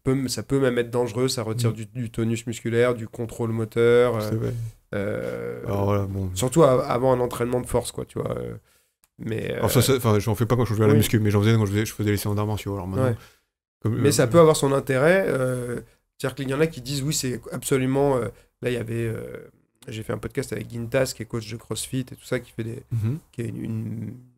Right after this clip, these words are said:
Speaker 2: Tu l'as pas
Speaker 1: une
Speaker 2: publié, celui-là, encore ?
Speaker 1: Pas encore,
Speaker 2: Ah
Speaker 1: non.
Speaker 2: ouais, parce que je me disais,
Speaker 1: Euh, on
Speaker 2: j'aimerais
Speaker 1: l'a,
Speaker 2: bien
Speaker 1: on l'a,
Speaker 2: aussi.
Speaker 1: on l'a tourné, là, mais il est pas encore publié, mais, euh, qui est une bête, tu vois, physiquement, il fait des trucs de malade, et pour lui, le stretching statique, ça sert à absolument rien,
Speaker 2: Ouais.
Speaker 1: tu vois. Mais, euh, moi, je pense que ça a sa place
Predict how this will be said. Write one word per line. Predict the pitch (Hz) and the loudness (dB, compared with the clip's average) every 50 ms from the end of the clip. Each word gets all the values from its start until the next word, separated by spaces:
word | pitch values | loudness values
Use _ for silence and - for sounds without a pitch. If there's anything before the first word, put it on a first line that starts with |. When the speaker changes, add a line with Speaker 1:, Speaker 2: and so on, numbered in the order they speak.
| _ _ - | _ _ -2
Speaker 2:
Tu | - 117 | 0 2
l'as | |
pas | 113 123 | 2 2
Speaker 1:
une | 117 | 2
Speaker 2:
publié, | 117 123 151 170 156 | 2 2 2 2 0
celui-là, | - 120 117 | 0 0 -2
encore ? | 110 107 107 113 - | -2 -2 -4 -2 2
Speaker 1:
Pas | - 175 | 6 8
encore, | 190 185 180 - 160 156 147 | 8 8 6 6 4 6 6
Speaker 2:
Ah | 127 | 6
Speaker 1:
non. | 127 | 6
Speaker 2:
ouais, | 117 | 4
parce | 101 - | 2 2
que | 127 127 | 0 2
je | 127 | 2
me | 120 117 | 2 2
disais, | 113 127 | 4 2
Speaker 1:
Euh, | 135 | 2
on | |
Speaker 2:
j'aimerais | 123 123 123 127 | 2 2 2 4
Speaker 1:
l'a, | 131 131 | 4 4
Speaker 2:
bien | 135 | 4
Speaker 1:
on | 131 131 | 4 4
l'a, | 131 131 | 2 2
Speaker 2:
aussi. | 131 135 | 2 2
Speaker 1:
on | |
l'a | 131 131 127 | 0 0 0
tourné, | - 135 135 143 156 156 | 0 0 2 4 6 6
là, | 147 147 | 6 6
mais | 143 135 | 4 2
il | 123 | -2
est | 120 | -2
pas | 113 - | -2 -2
encore | 127 120 131 117 117 | -2 -2 -2 -4 -6
publié, | - 120 120 127 143 156 175 180 | -8 -10 -6 -2 0 2 2 4
mais, | 170 151 135 | 4 4 6
euh, | 127 123 123 120 - - - _ _ _ _ _ _ | 4 4 2 0 -6 -10 -20 _ _ _ _ _ _
qui | - 139 | -2 -2
est | 131 | 0
une | 120 117 120 120 | 0 -2 -4 2
bête, | 117 156 160 160 160 - | 8 8 8 8 8 4
tu | - 139 | -2 0
vois, | 131 120 | 0 0
physiquement, | 120 - 117 113 120 117 151 160 156 | 0 -2 -6 -6 -6 0 4 4 4
il | 143 | 4
fait | 143 120 | 4 0
des | 110 117 | -4 -4
trucs | 113 - 127 123 | -4 -6 -6 -4
de | 117 113 | -4 -2
malade, | 117 120 131 147 165 175 170 143 - - - | 0 0 4 4 6 4 4 2 0 -4 -4
et | 131 120 113 117 117 | -4 -4 -2 -2 -4
pour | 113 - 117 120 | -4 -4 -6 -4
lui, | 120 127 143 160 | -2 2 4 4
le | 151 135 120 | 4 4 2
stretching | 117 - 127 113 - - 123 117 | -2 -4 -6 -4 -4 -4 -4 -4
statique, | 113 - 113 113 - 143 135 | -4 -4 -4 -2 -2 -2 -2
ça | - 117 | -2 -4
sert | - - 110 107 | -4 -4 -2 -2
à | 113 123 | 0 -2
absolument | 123 - - - 139 127 127 123 120 120 | -2 -2 0 2 2 2 2 2 2 4
rien, | 139 160 170 | 6 6 6
Speaker 2:
Ouais. | 156 | 6
Speaker 1:
tu | 104 120 | 4 2
vois. | 127 117 - _ _ _ _ _ _ _ _ _ _ _ | -2 -2 -4 _ _ _ _ _ _ _ _ _ _ _
Mais, | - 120 120 120 120 117 117 | -12 -8 -6 -2 0 2 2
euh, | 120 117 117 117 117 120 120 | 2 2 0 -2 -2 -4 -6
moi, | 117 123 147 165 170 | -4 2 4 6 6
je | 165 - | 4 2
pense | - - 165 175 175 175 | 0 0 2 2 2 0
que | - 143 | -2 -6
ça | 123 - 127 127 | -4 -2 0 0
a | 123 | 0
sa | 120 - 127 | 0 0 -2
place | 123 - 139 156 160 160 160 - - - | 0 4 6 6 6 6 6 2 -4 -6